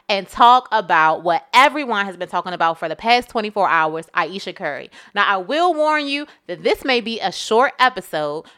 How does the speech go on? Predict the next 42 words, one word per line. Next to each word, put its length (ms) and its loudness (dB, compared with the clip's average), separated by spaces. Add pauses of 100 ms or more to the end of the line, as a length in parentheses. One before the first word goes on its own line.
because 420 -4
the 120 -6
queen 440 -8
is 80 -6
on 240 -6
fifty-one 540 -6
percent 480 -8
on 100 -6
her 160 0
MacBook, 640 2 (280)
and 140 2
I 100 4
left 200 2
the 80 -8
charger 320 0
at 240 -4
work. 260 -2 (240)
So 140 -4
we 160 -6
gonna 180 -2
get 220 -2
right 180 0
into 380 -10
it. 100 -18 (320)
So 560 2
this 400 -4
week, 560 -12 (280)
Jada 300 0
Pinkett 340 -10
Smith's 360 -8
Red 360 0
Table 360 -6
Talk, 420 -2
which 180 -8
is 140 -12
fabulous, 680 -2
by 200 -4
the 100 -8
way, 400 -8 (260)
hosted 600 0 (120)
the 120 -2
Currys. 640 -4